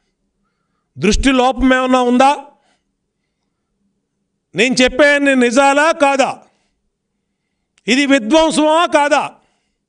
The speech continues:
పెళ్లి కానుక తీసేశారు, నిరుద్యోగ భృతి తీసేశారు,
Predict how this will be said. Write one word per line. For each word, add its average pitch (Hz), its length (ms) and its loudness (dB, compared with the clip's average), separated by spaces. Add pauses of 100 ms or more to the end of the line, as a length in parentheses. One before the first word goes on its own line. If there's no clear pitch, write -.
(1200)
పెళ్లి 269 280 0
కానుక 302 360 0
తీసేశారు, 220 680 -2 (540)
నిరుద్యోగ 302 560 2
భృతి 294 280 -2
తీసేశారు, 220 680 -2